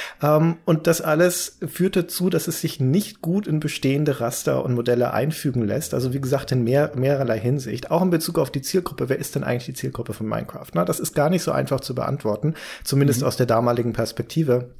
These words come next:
Speaker 1: Und, ähm, das führt möglicherweise dazu, dass, oder hat mit Sicherheit dazu geführt, dass wir einfach,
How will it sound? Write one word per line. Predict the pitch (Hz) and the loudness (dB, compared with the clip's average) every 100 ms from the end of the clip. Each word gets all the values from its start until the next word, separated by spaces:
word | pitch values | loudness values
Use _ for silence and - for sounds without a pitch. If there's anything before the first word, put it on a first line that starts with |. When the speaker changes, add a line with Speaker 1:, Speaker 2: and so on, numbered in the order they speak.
| - - - - | -20 -20 -20 -2
Speaker 1:
Und, | 131 135 - - - - | 0 2 -2 -12 -14 -6
ähm, | - 131 135 143 - 139 | 2 4 4 2 0 0
das | 131 139 - - | 2 0 -2 -8
führt | - 170 165 | -4 2 2
möglicherweise | 160 160 165 151 147 156 | 2 2 2 2 2 4
dazu, | 147 - 165 | 2 2 2
dass, | 165 135 - - | 2 0 -2 -2
oder | 127 - | -2 -2
hat | - | 0
mit | 135 | 0
Sicherheit | 175 190 160 127 | 2 2 2 2
dazu | 120 127 | 0 -2
geführt, | 127 - 135 | -2 0 0
dass | 123 - | 0 0
wir | 131 | -2
einfach, | 127 131 120 - | 0 -2 -2 -6